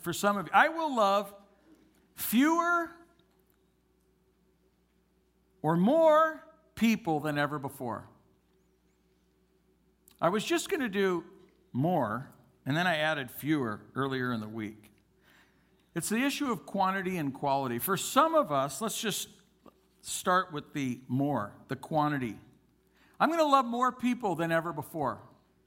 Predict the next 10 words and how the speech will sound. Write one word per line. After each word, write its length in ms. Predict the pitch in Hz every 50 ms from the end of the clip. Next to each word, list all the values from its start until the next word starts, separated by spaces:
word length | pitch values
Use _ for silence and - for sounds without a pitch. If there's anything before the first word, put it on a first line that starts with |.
| _ _ _ _ _ _ _ _ _ - -
Some 240 | - - - 226 269
of 120 | 294 285 254
you, 220 | 240 233 220 214
I 220 | 185 190 214 247
think, 400 | 247 - - 233 208 196 208 202 - - - - - _ _ _ -
need 280 | - 165 202 220 196 170
to 80 | 180
press 840 | - - - - - 220 240 226 214 180 - - - - - - - - _ _
this 320 | - - 165 180 175 - -
year 320 | 185 180 180 180 175 175